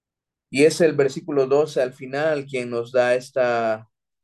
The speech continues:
esta conclusión maravillosa. ¿El objeto del quebrantamiento cuál es? Podríamos dar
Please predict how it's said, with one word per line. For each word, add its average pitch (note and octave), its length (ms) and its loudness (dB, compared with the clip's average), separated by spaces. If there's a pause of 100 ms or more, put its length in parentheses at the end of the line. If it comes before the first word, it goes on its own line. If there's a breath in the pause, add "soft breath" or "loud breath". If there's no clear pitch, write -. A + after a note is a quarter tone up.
(1120)
esta C#3 380 -4
conclusión C3+ 760 -6
maravillosa. A2+ 680 -4 (1120)
¿El D3+ 140 0
objeto G#3 500 2
del F#3 160 0
quebrantamiento C#3+ 840 -2
cuál B2+ 220 2
es? - 460 -14 (1400)
Podríamos F3 540 0
dar E3 300 0